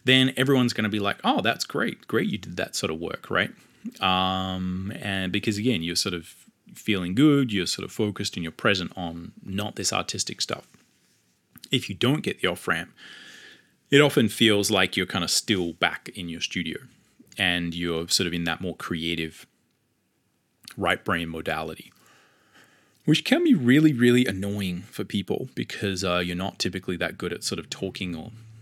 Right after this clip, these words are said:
you know, consciously <laughs> engaging. So the more you do this,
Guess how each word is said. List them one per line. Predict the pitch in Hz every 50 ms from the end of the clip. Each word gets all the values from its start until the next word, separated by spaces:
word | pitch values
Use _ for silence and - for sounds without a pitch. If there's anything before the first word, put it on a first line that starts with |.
| - - - - -
you | -
know, | 82 82 80 - -
consciously | - - 104 95 92 - - - - - 85 82 - - - - -
<laughs> | - - - -
engaging. | - 95 90 85 82 80 80 - - - - - _ _ _ _ _ _ _ _ _ _ _ _ _ _ _ _ _ _ _ _ _ _ - -
So | - -
the | 110 113
more | 104 110 127 147 160
you | 139 113
do | 98 92 107 101 92
this, | 82 85 85 82 - - - -